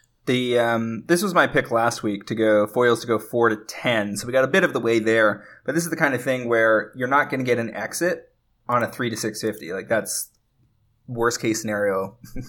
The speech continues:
<laughs> at all times, is trying to get out of a card that moves that specific amount in that specific range.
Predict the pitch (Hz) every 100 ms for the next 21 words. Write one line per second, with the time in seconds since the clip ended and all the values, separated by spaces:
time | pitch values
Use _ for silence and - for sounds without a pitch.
0 | - - - - - 123 113 113 117 104
1 | 107 104 - 110 107 107 104 101 - 107
2 | 107 - 117 110 - 110 107 - - -
3 | - 117 113 104 101 98 - 117 104 98
4 | - 104 104 98 107 101 98